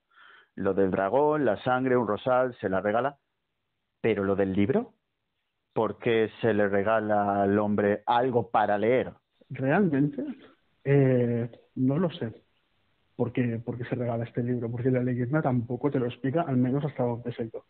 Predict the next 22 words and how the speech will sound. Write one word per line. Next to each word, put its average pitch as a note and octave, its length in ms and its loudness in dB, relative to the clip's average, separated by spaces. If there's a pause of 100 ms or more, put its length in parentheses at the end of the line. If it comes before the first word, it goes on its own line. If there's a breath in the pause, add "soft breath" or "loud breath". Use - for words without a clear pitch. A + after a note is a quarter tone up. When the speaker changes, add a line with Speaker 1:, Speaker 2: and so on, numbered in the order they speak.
(1300 loud breath)
Speaker 2:
Sí C#3 140 4
que D#3+ 120 10
luego D3 300 8
ya, C3 240 6
pues, C#3 160 0
de C3 80 6
mayor B2 280 4
relaciones, C3+ 640 0
¿no? C#3+ 240 0
Y B2 160 -2
el, B2 500 -6 (220 soft breath)
el C3 140 -4
veintitrés B2 520 0
de C3+ 80 2
abril C3 460 2 (640)
es B2+ 340 0
una B2 180 2
fecha B2+ 440 2
importante B2+ 460 2
para A#2+ 140 0
la A#2+ 80 0
literatura. B2 520 -2